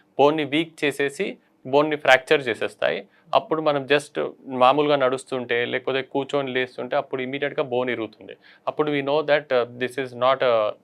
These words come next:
మనకి రెగ్యులర్ నార్మల్ ఫ్రాక్చర్ కాదు, ఈ విధంగా బోన్ ఫ్రాక్చర్ అయింది, మనం just వెయిట్ వేయగానే లేకపోతే just మామూలు పని చేయగానే బోన్ ఫ్రాక్చర్ అయిందంటే something is wrong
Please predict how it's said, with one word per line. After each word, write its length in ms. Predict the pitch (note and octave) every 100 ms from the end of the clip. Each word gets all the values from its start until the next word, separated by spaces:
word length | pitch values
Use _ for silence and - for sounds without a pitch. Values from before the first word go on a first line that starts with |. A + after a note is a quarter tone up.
| -
మనకి 320 | A#2+ A#2 A2+ A#2
రెగ్యులర్ 420 | A#2+ C3 C#3+ B2+
నార్మల్ 340 | A#2+ C3+ D3
ఫ్రాక్చర్ 420 | C#3+ B2 - A#2+
కాదు, 400 | A2+ A2 B2 F#3+ - _ _ -
ఈ 20 | B2+
విధంగా 280 | B2+ C3+ C#3 B2+
బోన్ 180 | B2 C3+ C3+
ఫ్రాక్చర్ 360 | A#2+ A#2 B2+ A#2+
అయింది, 280 | A#2+ A#2+ B2 B2
మనం 140 | B2 A#2 B2
just 180 | B2 C3+ B2
వెయిట్ 240 | C#3+ C#3+
వేయగానే 360 | C3+ B2 A#2+ A#2+ A#2+
లేకపోతే 280 | A#2 B2 B2 B2
just 140 | B2 A#2+
మామూలు 280 | A#2+ C3+ C3
పని 140 | B2+ B2
చేయగానే 380 | B2 A#2+ A#2+ B2+ - - _ A#2+
బోన్ 160 | B2 C3
ఫ్రాక్చర్ 380 | B2 A#2 - C3
అయిందంటే 360 | B2+ A#2+ A#2 E3+ G3 _ _ C3+
something 320 | B2+ C#3+ C#3+ B2+
is 80 | A#2+
wrong 220 | A2+ C#3